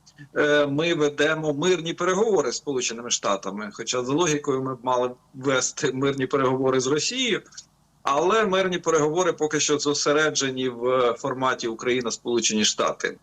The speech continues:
Е, якщо говорити про, е, загалом якийсь, якусь тенденцію, то, е, звісно, що спочатку, з приходу,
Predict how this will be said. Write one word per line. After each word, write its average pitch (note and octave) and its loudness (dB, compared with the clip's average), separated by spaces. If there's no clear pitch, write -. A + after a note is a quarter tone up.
Е, D#3 2
якщо D3 0
говорити G#3+ 2
про, F3 2
е, C3 2
загалом D#3 0
якийсь, - -2
якусь C#3 -4
тенденцію, E3 -2
то, F#3 4
е, D3 2
звісно, G3 -4
що D3+ 2
спочатку, D3 -2
з - -6
приходу, D3 2